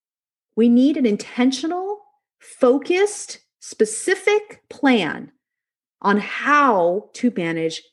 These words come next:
your mind. You need proven solutions. You need to be able to understand in depth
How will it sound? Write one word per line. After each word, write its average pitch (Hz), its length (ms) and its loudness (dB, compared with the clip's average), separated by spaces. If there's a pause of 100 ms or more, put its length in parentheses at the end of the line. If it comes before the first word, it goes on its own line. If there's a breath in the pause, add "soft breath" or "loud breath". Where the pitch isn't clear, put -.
your 170 160 -6
mind. 151 420 -8
You 196 80 -2
need 214 180 0
proven 330 440 0
solutions. 277 680 -2
You 226 60 4
need 262 100 6
to 277 60 0
be 302 100 2
able 285 120 0
to 254 100 2
understand 269 640 0
in 254 260 4
depth 269 440 -2